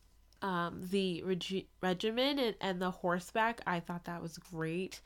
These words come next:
I loved it so much. And I really, really like the fact that we're stepping up into the supernatural aspect of this show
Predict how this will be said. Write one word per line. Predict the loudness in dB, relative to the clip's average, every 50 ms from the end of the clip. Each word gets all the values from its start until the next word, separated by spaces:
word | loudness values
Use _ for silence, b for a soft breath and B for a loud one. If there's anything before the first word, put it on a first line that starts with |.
| -4 -2
I | 0 0
loved | 0 2 2 4 4 4 4 4 2
it | 0 0 -2
so | -4 -4 0 2 2 2 2
much. | 0 0 0 0 0 -2 -4
And | -4 -2 0
I | 0 0 0 0 -2
really, | -4 -2 0 0 0 0 -2 -4 b b b b -12 -12 -10 -6 -4
really | 0 2 4 4 4 6 6
like | 6 6 6 6 4 4
the | 2 2
fact | 6 6 6 6 6 4
that | 0 0 4
we're | 4 6 6 6 4
stepping | 0 -4 0 4 6 6 6 6 2 0
up | 2 0 0 0
into | -2 -2 -2 -2
the | -2 -2 -4
supernatural | -4 -6 -8 -8 -6 -2 0 0 2 2 2 2 2 4 4 2 2 0 -4 0 2 4 4 4
aspect | 4 2 0 0 -2 -2 -2 0 0 0 0 -2 -4
of | -4 -4 -2 -2
this | 0 -2 -2 -2
show | -4 -4 -2 -2 0 0 0 -2 -2 -4